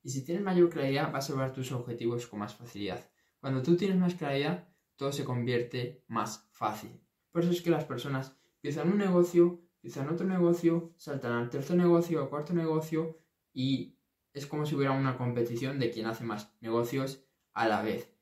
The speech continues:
Y eso, al final, lo que hace es que cada vez te sientas peor contigo mismo porque no eres capaz de mantener tu enfoque en una cosa, no eres capaz de ser constante y disciplinado con, con un negocio, con,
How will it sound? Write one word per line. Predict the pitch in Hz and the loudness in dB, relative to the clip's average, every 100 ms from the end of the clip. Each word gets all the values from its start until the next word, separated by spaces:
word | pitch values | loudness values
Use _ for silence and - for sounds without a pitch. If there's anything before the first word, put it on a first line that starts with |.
| _ _ | _ _
Y | 139 160 | 2 4
eso, | 160 170 160 - | 6 4 2 -4
al | 135 | -8
final, | 127 127 131 143 - | -6 -2 -2 -4 -8
lo | 127 | -8
que | 120 | -2
hace | 117 131 127 | 0 0 0
es | 120 117 - _ _ _ _ _ | 0 -2 -8 _ _ _ _ _
que | - 127 120 110 - _ _ _ | -6 2 4 4 0 _ _ _
cada | - 135 143 | -4 0 2
vez | 151 151 - _ _ _ _ _ - | 2 0 -8 _ _ _ _ _ -12
te | 120 | -6
sientas | 127 123 135 | -4 -2 -4
peor | - 120 | -4 -4
contigo | 117 110 117 113 | -4 -2 -2 0
mismo | 120 135 120 | 0 0 -2
porque | - 113 | -6 -6
no | 120 | -4
eres | 160 | -6
capaz | 160 147 139 | -6 -4 -2
de | 127 | -2
mantener | 117 117 117 117 | -2 -4 -6 -6
tu | 117 | -6
enfoque | 107 107 135 135 160 160 _ _ _ _ | -8 -4 -6 -2 -4 -6 _ _ _ _
en | 120 117 117 | -2 0 2
una | 131 117 110 | 2 0 0
cosa, | 123 127 | -4 -2
no | 131 | -2
eres | 131 | -4
capaz | - 131 131 131 | -4 -4 -2 0
de | 120 | -2
ser | 127 | -4
constante | - 113 - 127 123 127 | -6 -6 -4 -4 -4 -4
y | |
disciplinado | 120 - 113 113 123 135 147 _ _ _ | -6 -6 -6 -2 -2 -2 -6 _ _ _
con, | - 120 117 113 113 107 104 - _ _ | -4 0 2 2 0 -4 -6 -12 _ _
con | 127 135 | -4 -2
un | 147 | 0
negocio, | 127 123 135 147 143 147 - _ | 0 0 0 -2 -2 -2 -6 _
con, | 123 117 123 123 - | -6 -2 -2 -2 -6